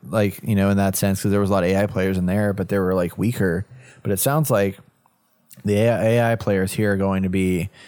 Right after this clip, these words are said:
they're gonna follow objectives, they're gonna listen to commands, they're gonna play strategically and, like, flank and m-, outmaneuver. And they've seemed to have done a lot of design to make them feel more like human players,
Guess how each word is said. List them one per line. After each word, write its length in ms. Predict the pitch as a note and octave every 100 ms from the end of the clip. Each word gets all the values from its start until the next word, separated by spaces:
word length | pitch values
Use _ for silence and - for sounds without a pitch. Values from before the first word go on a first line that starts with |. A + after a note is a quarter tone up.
| - - - _
they're 140 | G#2
gonna 580 | G#2 G2+ F#2+ F#2 E2+ A#1+
follow 300 | - A#2 B2 B2+
objectives, 600 | A2+ G#2+ - G2+ G2 F#2+
they're 100 | G2+
gonna 100 | F#2+
listen 220 | G#2 A2+
to 60 | G#2+
commands, 640 | G2+ F#2+ F#2 F#2 F2+ F#2+
they're 80 | F#2+
gonna 340 | F#2+ F2+ F2+ - _
play 180 | - A2
strategically 640 | G#2 G2+ G#2+ G2 G2+ G2
and, 120 | F#2+
like, 200 | F#2 F2
flank 500 | - - A2 G2+ G#2+
and 240 | F#2+ F#2 F#2+
m-, 60 | -
outmaneuver. 680 | G#2 F2 G#2 G#2 G2 G2+
And 220 | G2 F2+ G2 - - -
they've 160 | G#2 G2+
seemed 280 | - D3 E3
to 60 |
have 140 | B2+ G2
done 200 | A2 A2
a 60 |
lot 200 | G2 G2+
of 100 | G2+
design 560 | F#2+ G2 G#2 G2+ A2+ A#2
to 120 | -
make 260 | G#2 G2 F#2+
them 280 | G#2 F#2+ F2+
feel 240 | G#2 G#2
more 180 | A#2 A#2
like 180 | B2 B2
human 240 | C3+ C#3
players, 560 | C3+ D3 D#3 D#3+ E3